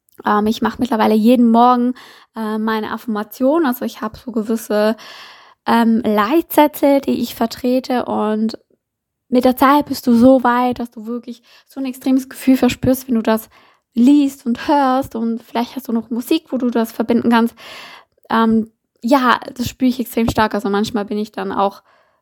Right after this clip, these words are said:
den Tränen nahe, weil ich einfach finde, okay, das löst extrem viel in mir, auch Blockaden und so weiter.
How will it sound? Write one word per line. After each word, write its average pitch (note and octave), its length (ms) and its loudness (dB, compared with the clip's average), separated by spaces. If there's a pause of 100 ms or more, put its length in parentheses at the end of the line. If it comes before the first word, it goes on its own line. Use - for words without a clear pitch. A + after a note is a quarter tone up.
(180)
den A#3 80 0
Tränen F4 300 0
nahe, F#3+ 280 -2
weil G3+ 160 0
ich A3+ 80 -6
einfach A#3 240 -4
finde, A3 220 -2
okay, D4+ 340 0
das G#3+ 300 0 (400)
löst C4 440 2
extrem C#4+ 520 -6
viel C#4 340 -4
in A#3+ 220 2
mir, C4+ 320 2
auch A3+ 100 -6
Blockaden A#3+ 580 -2
und A#3+ 140 -2
so A#3 80 -8
weiter. A3 320 -4